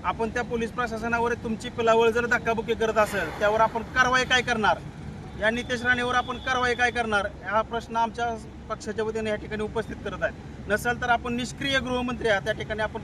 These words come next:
तात्काळ राजीनामा द्यावा, अन्यथा मुख्यमंत्री कार्यालयासमोर, आपल्या मंत्रालयासमोर महाराष्ट्र विकास सेना पक्षाच्या वतीनं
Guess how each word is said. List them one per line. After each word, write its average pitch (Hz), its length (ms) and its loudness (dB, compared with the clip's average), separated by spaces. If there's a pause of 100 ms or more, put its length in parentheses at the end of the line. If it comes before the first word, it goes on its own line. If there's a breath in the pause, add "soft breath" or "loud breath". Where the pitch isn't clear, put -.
तात्काळ 247 260 0
राजीनामा 220 420 2
द्यावा, 170 280 0 (320)
अन्यथा 220 520 2
मुख्यमंत्री 220 560 -4
कार्यालयासमोर, 214 880 2 (1080)
आपल्या 220 260 0
मंत्रालयासमोर 220 840 4
महाराष्ट्र 214 500 0
विकास 226 300 -4
सेना 226 160 0
पक्षाच्या 220 420 -4
वतीनं 220 300 -2